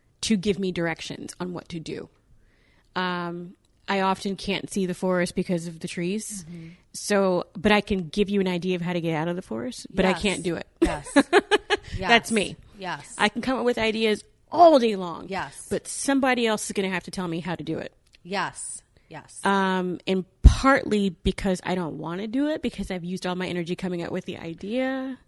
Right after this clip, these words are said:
Speaker 1: So I want somebody else to take over for me, but then I don't wanna let it go.
Speaker 2: But that's a beautiful, but that's a, that's a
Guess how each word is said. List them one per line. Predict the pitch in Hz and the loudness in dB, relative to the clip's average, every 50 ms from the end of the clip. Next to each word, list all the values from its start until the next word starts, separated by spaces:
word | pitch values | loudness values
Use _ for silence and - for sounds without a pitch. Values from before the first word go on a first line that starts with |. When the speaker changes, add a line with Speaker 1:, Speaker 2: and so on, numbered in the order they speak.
| _ - | _ -12
Speaker 1:
So | - - 214 | -4 -2 0
I | 196 | 0
want | 196 202 - - - | 0 -2 -4 -6 -8
somebody | 214 196 196 196 185 | -6 -6 -4 -4 -4
else | 180 180 175 - | -4 -4 -4 -6
to | |
take | 185 - - 180 - - | -10 -6 -6 -8 -6 -6
over | 165 175 - - 170 | -8 -8 -8 -8 -12
for | 165 - - 185 185 190 | -12 -6 -4 -4 -2 -2
me, | 208 226 247 254 254 262 _ | -4 -4 -6 -6 -8 -10 _
but | - 180 | -6 -2
then | 175 190 190 | -2 0 0
I | 190 | 0
don't | 190 190 | 0 -2
wanna | 185 180 180 175 | -2 -4 -4 -4
let | 175 170 156 | -4 -6 -6
it | 147 | -6
go. | - - - - _ _ - | -8 -10 -12 -14 _ _ -12
Speaker 2:
But | 415 427 - | -12 -8 -6
that's | 523 571 539 - 571 494 | -6 -8 -6 -6 -8 -8
a | 285 | -6
beautiful, | - 302 302 302 311 294 - - 339 339 330 320 | -4 -4 -4 -4 -4 -6 -6 -6 -4 -4 -4 -4
but | - - 311 - - | -6 -8 -12 -8 -6
that's | 359 381 466 - - 440 | -6 -6 -6 -8 -10 -6
a, | 403 359 330 294 - - - _ _ _ _ - | -4 -2 -2 -4 -4 -8 -18 _ _ _ _ -12
that's | 320 339 392 - - 415 | -10 -10 -10 -10 -12 -8
a | 392 359 320 277 | -6 -6 -6 -6